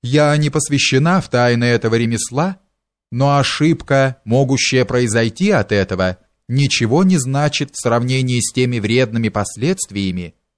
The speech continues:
которые повлечет за собой каждый промах, сделанный директором Академии наук.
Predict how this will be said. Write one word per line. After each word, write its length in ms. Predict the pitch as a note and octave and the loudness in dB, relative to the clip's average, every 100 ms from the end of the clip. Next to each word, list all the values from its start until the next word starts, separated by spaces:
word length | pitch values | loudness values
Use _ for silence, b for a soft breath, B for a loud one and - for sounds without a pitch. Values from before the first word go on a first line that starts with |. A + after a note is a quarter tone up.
| _ _ | _ _
которые 440 | B2 C3 G3 F#3+ | 0 2 2 2
повлечет 600 | F3+ D#3+ D3 - D3 C3+ | 2 2 0 2 0 0
за 100 | C3+ | -2
собой 560 | - A#2 G#2 B2 C3 B2+ _ _ | -2 -2 0 0 0 -4 _ _
каждый 480 | - B2+ G#2 G2+ F#2+ | 0 0 0 -2 -6
промах, 600 | - G#2 C3+ D#3+ F3+ - _ _ _ - | -2 0 2 0 -2 -8 _ _ _ -10
сделанный 680 | G2 F#2+ A#2 C3+ D3+ D#3 D3+ | -8 -2 0 2 2 0 0
директором 760 | B2 A2 G#2 - B2 C3 C#3+ | 0 0 0 -2 -4 -4 -4
Академии 600 | - A2 A2 F#2+ G#2 G#2+ G#2+ | -4 -2 -2 0 -2 0 0
наук. 540 | A2 A2 F2 - - | -2 -2 -6 -10 -20